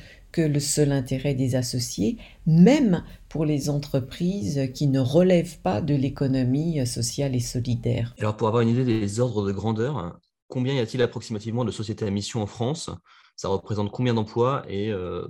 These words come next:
Speaker 2: pour quelle taille et quel type d'entreprise ?
Speaker 1: Vous me posez là une question difficile, hein, vu que le nombre des sociétés à mission, euh, change constamment.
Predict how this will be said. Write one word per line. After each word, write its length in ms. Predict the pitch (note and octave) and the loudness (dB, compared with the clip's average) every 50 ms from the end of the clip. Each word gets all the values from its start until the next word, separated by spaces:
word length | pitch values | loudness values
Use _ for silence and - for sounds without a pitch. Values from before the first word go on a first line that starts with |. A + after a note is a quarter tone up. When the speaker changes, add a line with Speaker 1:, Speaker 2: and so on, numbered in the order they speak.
| - - | -10 -8
Speaker 2:
pour 140 | - F2+ - | -8 -8 -2
quelle 240 | - A#2+ G#2+ G2+ - | -2 -2 -2 -2 -2
taille 240 | - A#2+ B2+ B2 | -2 0 0 0
et 60 | G2 F2 | -2 -2
quel 200 | - G#2 G2+ - | -2 -4 -4 -6
type 200 | - - B2 G#2+ | -8 -10 -6 -6
d'entreprise ? 480 | G#2 G2 - F2 - - F#2 F2+ F2+ - - - | -6 -8 -8 -12 -14 -14 -14 -14 -14 -16 -12 -6
Speaker 1:
Vous 260 | F3 G#3 C4+ C#4 B3+ | 0 2 4 4 4
me 120 | A#3 G#3+ | 4 2
posez 320 | - F3 F3 E3+ F3 F3 F3 | 4 4 4 6 6 6 6
là 240 | F3+ F3+ F3+ F3+ | 8 6 6 4
une 400 | F3+ E3 D#3 D3+ C#3+ C#3 C3+ C#3 | 4 2 2 2 0 0 0 -2
question 380 | C#3+ - - - - - D#3 D#3 | -2 -4 -6 -6 -6 -4 -4 -4
difficile, 640 | D3+ - F3+ - - F3 - - - A#3 A#3+ G#3 F3+ | -4 -4 -8 -4 -4 -6 -4 -2 -2 0 0 2 2
hein, 160 | F3 F3 F3 | 2 2 2
vu 240 | F3 F3 D#3+ D3+ - - | 2 0 -2 -4 -8 -4
que 220 | - D3+ D3+ D#3 | -2 0 0 0
le 160 | D3 C#3+ C#3 | 0 0 0
nombre 540 | C#3+ D3 D3+ D#3+ E3+ F3 F3 F3 E3+ C#3+ C#3+ | 2 2 2 2 2 2 2 2 2 0 -2
des 100 | C#3+ C#3+ | -2 -2
sociétés 580 | C#3+ - D3 D3 - - D3 C#3+ - - E3 E3 | -4 -4 -4 -4 -2 -2 -4 -4 -2 -2 -2 0
à 60 | D3+ | 0
mission, 580 | C#3 C#3 C#3 C#3 - - - E3+ E3+ E3+ D#3+ | 0 -2 -2 -4 -6 -4 -2 -2 0 0 -2
euh, 60 | C3+ C3 | -2 -2
change 480 | C3 - - D3+ D#3 D#3 D3 A#2+ A#2+ B2+ C3 B2+ | -4 -2 -2 0 0 0 -2 -2 -2 -2 -2 -2
constamment. 560 | - D3 - - - C3 C3 C#3+ F3+ B3 C4 | -2 -4 -4 0 0 0 2 2 0 0 -4